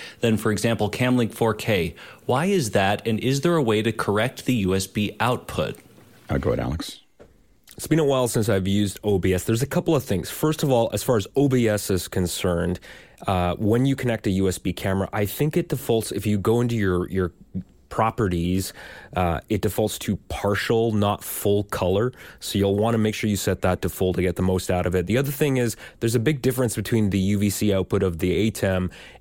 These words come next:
Speaker 3: and something like the Camlink. The Camlink, uh, is uncompressed video. As far as I'm concerned, which is why I'm actually not using the U V C output on the A tem, is I actually don't really like it.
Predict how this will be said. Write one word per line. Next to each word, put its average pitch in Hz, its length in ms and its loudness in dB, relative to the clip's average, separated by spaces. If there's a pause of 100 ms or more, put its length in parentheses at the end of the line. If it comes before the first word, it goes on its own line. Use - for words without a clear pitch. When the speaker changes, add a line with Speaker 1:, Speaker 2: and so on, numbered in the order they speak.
Speaker 3:
and 101 320 2
something 104 240 0
like 92 180 0
the 87 80 -2
Camlink. 101 540 -2
The 95 100 -2
Camlink, 139 800 0
uh, 92 340 0
is 95 480 0
uncompressed 104 600 0
video. 87 340 0 (340)
As - 120 -2
far 151 140 4
as 120 100 2
I'm 117 160 2
concerned, 104 380 2
which 104 140 2
is 98 120 2
why 104 220 4
I'm 95 200 0
actually 101 460 -2
not 92 460 0
using 95 480 0
the 92 120 -2
U 92 280 0
V 92 80 0
C 87 200 -2
output 82 240 -2
on 87 140 0
the 82 120 -4
A 95 120 -2
tem, 78 180 -4
is 82 220 -4
I 101 120 0
actually 113 260 -2
don't 90 220 -2
really 85 220 -2
like 80 240 -6
it. 76 140 -6